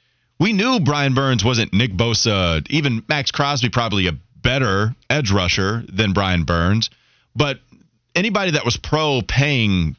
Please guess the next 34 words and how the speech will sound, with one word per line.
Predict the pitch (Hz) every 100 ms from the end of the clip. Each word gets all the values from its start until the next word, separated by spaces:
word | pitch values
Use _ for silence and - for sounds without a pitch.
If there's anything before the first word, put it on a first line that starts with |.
| _
Brian | - 120 107 92
Burns | 120 143 98 82 73 - _ _ _ -
was | 131
arguing | 151 147 135 127
that | 120 113
it's | 139
all | 127
about | 113 113
what | -
the |
market | 101 113 117 95
dictates. | 92 139 - 90 85 -
It's | 120 135
not | 131
about | 123 107 104 90 -
where | 113 131
you | 117 120 104
are | 120 113 104 95
in | 110 101 -
actual | 113 107 120 107 95 - - -
hierarchy | - 131 107 90 87 95
of | 76
talent. | - 110 71 - - _ _ _ -
It |
doesn't | 139 131 135
matter | 139 127
if | 110
you're | 120 101 87 117
not | 123 113
the | 120
third | - 107 85
best | 95 82 -
edge | 107 82
rusher. | 82 76 85 87